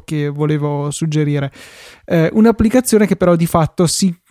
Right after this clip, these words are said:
eh, cioè è, è principalmente un'estensione, non credo che faccia niente se non a regolare qualche impostazione, eh, tappando l'icona dell'applicazione in sé. Eh, questa applicazione si chiama Opener,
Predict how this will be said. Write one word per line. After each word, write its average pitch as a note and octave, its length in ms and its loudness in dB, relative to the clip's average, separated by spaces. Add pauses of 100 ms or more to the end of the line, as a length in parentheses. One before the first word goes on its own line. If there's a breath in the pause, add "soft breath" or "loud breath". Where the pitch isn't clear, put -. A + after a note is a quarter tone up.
(160)
eh, D3+ 380 -2
cioè - 160 -6
è, E3+ 300 0
è E3 60 -2
principalmente D#3+ 600 2
un'estensione, C#3+ 720 -2
non C#3+ 180 -2
credo D3+ 360 -2
che C#3+ 180 -6
faccia D3+ 300 -4
niente D3 360 -2
se C#3+ 160 -6
non C#3 160 -4
a C#3 60 -4
regolare C#3+ 400 -4
qualche D3 260 -4
impostazione, D3 840 -4 (460 loud breath)
eh, C#3+ 380 -2
tappando D#3+ 560 0
l'icona D3+ 520 -2
dell'applicazione D3 680 -2
in C#3+ 100 2
sé. C#3+ 240 -4 (840 soft breath)
Eh, E3+ 300 0
questa - 300 -2
applicazione G#3+ 420 0
si A#3+ 80 -4
chiama D#3 260 0
Opener, E3 480 0